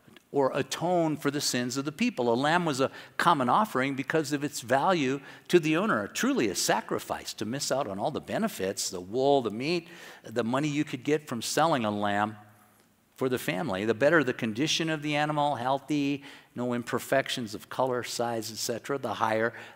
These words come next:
the value of the sacrifice. And throughout all of Scripture, the Messiah is referred to as a lamb, and Jesus is repeatedly referred to as the Lamb of God, the perfect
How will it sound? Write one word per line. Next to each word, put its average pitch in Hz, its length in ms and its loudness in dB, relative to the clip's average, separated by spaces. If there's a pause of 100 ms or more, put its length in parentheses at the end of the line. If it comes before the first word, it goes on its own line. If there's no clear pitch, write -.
the 151 80 -2
value 98 500 0
of 98 140 -8
the 117 80 -6
sacrifice. - 800 -8
And 95 120 -14
throughout 123 500 -2
all 180 200 2
of 143 80 -2
Scripture, 127 420 -4 (340)
the 127 80 2
Messiah 156 640 2
is 135 220 -4
referred 151 540 0
to 127 200 2
as 113 200 2
a 117 60 2
lamb, 95 400 -2
and 101 160 -8
Jesus 131 540 -2 (300)
is 135 180 -4
repeatedly 147 920 -2
referred 147 540 -2
to 123 220 0
as 127 220 -2
the 143 140 2
Lamb 120 500 2
of 139 220 0
God, 98 600 4 (440)
the 107 380 0 (100)
perfect 101 600 -6